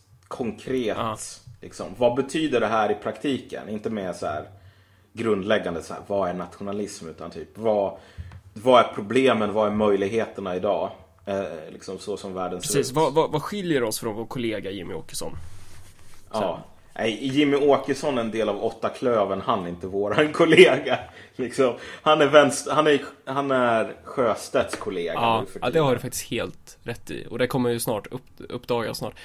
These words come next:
Speaker 2: Men var-, varför kan vi vara, <laughs> varför kan vi vara de bästa nationalisterna? Varför är kommunisterna i själva verket de bästa nationalisterna? Det kommer vi prata
Speaker 1: Ja.
Speaker 2: om i nästa avsnitt.
Speaker 1: Ja.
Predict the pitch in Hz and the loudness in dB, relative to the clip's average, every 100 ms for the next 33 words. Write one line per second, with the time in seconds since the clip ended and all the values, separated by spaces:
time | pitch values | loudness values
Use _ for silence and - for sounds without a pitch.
0 | - - 147 117 143 170 165 - 131 151 | -10 -4 -2 2 4 6 4 2 2 6
1 | 165 151 - 135 151 139 160 151 127 104 | 6 4 -2 -2 0 2 2 0 2 2
2 | 107 107 101 101 - - - - - - | 2 2 2 0 -10 -12 -12 -12 -18 -14
3 | - - - 208 226 226 220 185 180 165 | -14 -14 4 12 12 12 8 2 4 4
4 | 185 139 123 123 - 165 139 - - 113 | 4 4 4 2 0 2 0 0 -4 0
5 | 117 127 127 170 - - 82 73 - - | 0 2 2 2 -2 -4 -6 -10 -12 6
6 | 190 208 180 180 135 127 - 139 160 180 | 10 10 8 4 4 2 0 0 0 0
7 | - - - 113 156 - - 151 139 107 | -4 -4 -6 -4 -6 -10 -10 -2 0 0
8 | 110 - - - - 123 123 - - 71 | -2 -2 -8 -8 -2 2 2 0 -6 -8
9 | - 117 135 139 - - - - - - | -8 -4 -4 -4 -8 -10 -12 -20 -8 2
10 | 185 151 - 98 110 - 90 - 104 104 | 6 4 2 -6 -4 -4 -2 -4 -4 -6
11 | - 98 - 120 - - 120 | -4 -6 -6 -10 -12 -2 0